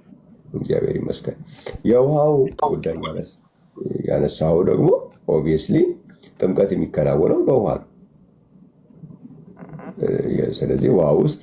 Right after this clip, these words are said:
ነው፣ እ፣ የሚከናወነው። ውሃ ውስጥ ግን ሲከናወን፣ ምክንያቱም ጥምቀት የሚለው ራሱ ባፕቲዞ ወደ መ-፣ በውሃ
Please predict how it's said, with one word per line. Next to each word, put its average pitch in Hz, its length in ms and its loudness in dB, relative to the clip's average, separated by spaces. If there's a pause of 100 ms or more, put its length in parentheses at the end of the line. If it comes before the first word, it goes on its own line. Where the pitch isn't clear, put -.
(160)
ነው፣ 85 200 2 (340)
እ፣ - 120 -4 (260)
የሚከናወነው። - 760 0 (600)
ውሃ 85 220 2
ውስጥ 87 280 2
ግን - 220 0
ሲከናወን፣ 87 680 2 (400)
ምክንያቱም 73 480 -4
ጥምቀት 85 360 0
የሚለው 80 320 0
ራሱ - 320 -2
ባፕቲዞ 73 500 -2 (880)
ወደ - 160 -2 (280)
መ-፣ - 220 0 (120)
በውሃ 76 460 0